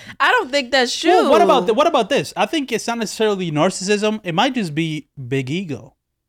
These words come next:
Speaker 2: I can admit to that. I have a very big ego.
Speaker 1: So that's probably what it, what, probably what it is,
Speaker 2: Yeah.
Speaker 1: especially if the therapist say,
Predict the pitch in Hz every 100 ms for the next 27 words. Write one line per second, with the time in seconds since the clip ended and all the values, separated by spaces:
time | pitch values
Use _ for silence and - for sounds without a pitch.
0 | _ - 139 302 311 165 131 113 120 117
1 | 160 - 190 247 151 123 139 139 123 117
2 | 104 104 101 113 117 214 233 277 - 262
3 | 233 226 214 214 208 214 - _ _ -
4 | 208 214 208 190 180 185 226 180 170 -
5 | - - 190 120 123 214 214 202 180 -
6 | 170 185 202 226 185 170 - 175 156